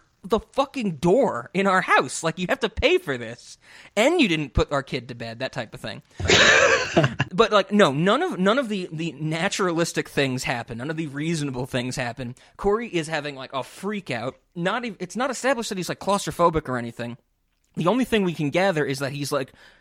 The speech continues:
he's like, "Let me out of here, kid. We're both gonna get in trouble," you know? And so he starts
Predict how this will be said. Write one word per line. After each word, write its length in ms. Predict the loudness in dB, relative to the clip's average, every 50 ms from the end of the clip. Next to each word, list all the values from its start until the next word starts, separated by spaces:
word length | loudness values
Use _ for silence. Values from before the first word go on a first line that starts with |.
| _ _
he's 240 | -4 -2 0 0 0
like, 160 | 0 2 2
"Let 140 | 2 2 4
me 100 | 4 4
out 140 | 4 2 2
of 60 | 2
here, 120 | 0 -2
kid. 240 | -2 0 0 0 2
We're 140 | 2 0 -2
both 500 | -2 -2 -2 0 2 2 0 -2 -4 -4
gonna 240 | -2 -2 0 0 0
get 220 | 0 -2 -2 -2
in 80 | -6 -8
trouble," 500 | -4 -4 -2 -2 -4 -6 -12 -16 -16 -10
you 140 | -6 -6 -4
know? 340 | -4 -4 -2 -2 -4 -4 -6 -12 -20 -20 -20 -20 _ _ 0
And 140 | 0 2
so 140 | 2 2 2
he 80 | 2 0
starts 320 | 0 2 2 0 0 -2